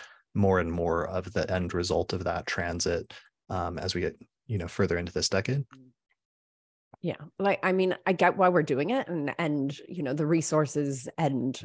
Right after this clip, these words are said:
Speaker 2: what's going on with agriculture, but just that Uranian energy coming in and then with Jupiter on top of it, it just, I, I get nervous about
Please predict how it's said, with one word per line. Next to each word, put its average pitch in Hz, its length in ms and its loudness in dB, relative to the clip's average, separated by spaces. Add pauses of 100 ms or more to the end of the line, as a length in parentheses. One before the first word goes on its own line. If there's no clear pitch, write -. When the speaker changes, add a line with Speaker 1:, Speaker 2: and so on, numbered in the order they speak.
(120)
Speaker 2:
what's - 260 -4
going 143 240 4
on 151 220 2
with 131 200 -2
agriculture, 139 580 -4
but 131 260 2 (220)
just - 240 -6
that 156 200 2
Uranian 151 640 4 (100)
energy 147 460 0
coming 151 300 2
in 151 120 4
and 151 120 4
then 151 100 2
with 139 160 0
Jupiter 156 400 2
on 139 160 0
top - 220 -2
of 131 80 -2
it, 123 200 0
it 151 120 -2
just, - 380 -8
I, - 120 -4 (100)
I 160 80 0
get 156 220 0
nervous 156 420 0
about 143 380 2